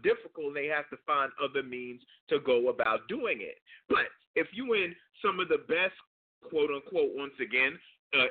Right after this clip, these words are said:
institutions, right? We're talking the, the Cambridges and the Oxfords and all the Ivy Leagues. Man, literature is a, not an elective, okay? It is not an elective, all right? You have to take a class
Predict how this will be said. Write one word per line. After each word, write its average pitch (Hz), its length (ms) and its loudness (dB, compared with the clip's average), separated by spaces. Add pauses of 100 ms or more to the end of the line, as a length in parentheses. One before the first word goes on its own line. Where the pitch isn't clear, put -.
institutions, 185 880 -4
right? 160 280 2
We're 165 80 -16
talking 160 400 -4
the, 110 160 -14
the - 80 -16
Cambridges 170 880 2
and 127 140 -2
the 110 160 0
Oxfords 156 560 -2
and 135 100 -2
all 143 160 -2
the 127 140 -2
Ivy 147 400 2
Leagues. 185 380 -2 (340)
Man, 240 320 4 (240)
literature 208 720 0 (300)
is 208 420 4 (160)
a, 190 420 0 (380)
not 160 260 0
an 208 140 0
elective, 254 560 -2 (320)
okay? 240 320 -4 (300)
It 302 100 2
is 277 160 2
not 269 260 2
an 247 80 0
elective, 143 540 -2 (600)
all 147 100 0
right? 233 280 4
You 220 180 -4 (200)
have - 240 -12
to 226 160 -8
take 220 240 2 (240)
a 180 80 4 (100)
class 208 380 0